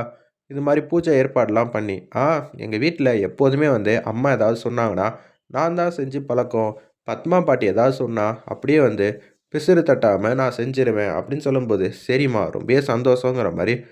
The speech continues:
பேசிட்டு இருக்காங்க. வேற லெவல்ல கொண்டு போறாங்கன்னே சொல்லலாம். இப்பயும் நம்ம சிவாவுக்கும்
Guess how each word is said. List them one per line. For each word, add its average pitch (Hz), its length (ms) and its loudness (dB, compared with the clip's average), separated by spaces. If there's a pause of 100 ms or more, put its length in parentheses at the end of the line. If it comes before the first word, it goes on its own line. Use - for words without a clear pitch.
(260)
பேசிட்டு 180 380 2
இருக்காங்க. 113 340 0 (200)
வேற 101 300 2
லெவல்ல 156 340 2
கொண்டு 131 240 -4
போறாங்கன்னே 113 460 -2
சொல்லலாம். 104 480 0 (460)
இப்பயும் 170 520 0 (120)
நம்ம 101 280 0 (120)
சிவாவுக்கும் 110 680 0